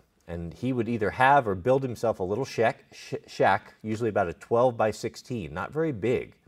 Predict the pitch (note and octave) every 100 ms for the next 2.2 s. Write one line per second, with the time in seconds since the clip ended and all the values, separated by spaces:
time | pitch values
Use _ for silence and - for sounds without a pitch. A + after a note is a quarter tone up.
0 | _ C3 B2+ - A2+ G#2+ E2+ - - -
1 | _ A2 G#2+ G#2+ G#2+ G2 - - C#3+ G2
2 | A#2